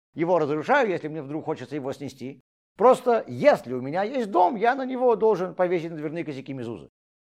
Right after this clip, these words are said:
Но сам дом святым предметом из-за этого,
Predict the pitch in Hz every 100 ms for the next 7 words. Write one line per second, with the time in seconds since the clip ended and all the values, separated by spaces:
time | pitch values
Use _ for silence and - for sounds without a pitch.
0 | _ 104 104 101 104 139 165 117 131 156
1 | - _ _ _ _ - 131 143 202 208
2 | 160 139 147 196 196 165 - _ 139 123
3 | 143 139 123 131 -